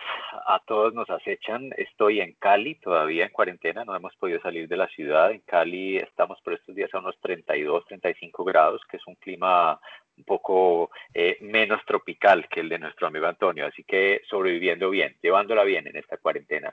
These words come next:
y, ah, haciendo mucho por virtual, afortunadamente. Y hablando de virtual y de historia, mi querido Saúl, no porque sea un personaje histórico, sino porque ha vivido en historia con nosotros, está Diego Ariel Vega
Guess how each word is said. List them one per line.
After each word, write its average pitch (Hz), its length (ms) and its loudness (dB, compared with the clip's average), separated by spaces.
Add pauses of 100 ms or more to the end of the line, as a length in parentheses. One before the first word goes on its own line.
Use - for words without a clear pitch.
(160)
y, 78 340 -6
ah, - 140 2 (120)
haciendo 90 400 -2
mucho 101 260 -4
por 87 220 0
virtual, 80 480 2
afortunadamente. 73 800 -6
Y - 40 8
hablando 110 340 4
de 156 120 4
virtual 95 560 2 (500)
y 120 160 -4
de 107 460 4
historia, 113 720 2
mi 120 140 -16
querido 92 300 -2
Saúl, 98 480 -2 (380)
no 107 220 0
porque 180 300 0
sea 120 160 6
un - 60 -4
personaje 110 400 0
histórico, 123 600 -2
sino 104 220 -4
porque 107 260 0
ha 92 60 6
vivido 123 280 2
en 131 60 2
historia 123 320 2
con 113 160 -2
nosotros, 104 480 -8 (380)
está - 680 -2
Diego 131 500 -8
Ariel 101 460 -2
Vega 131 400 -4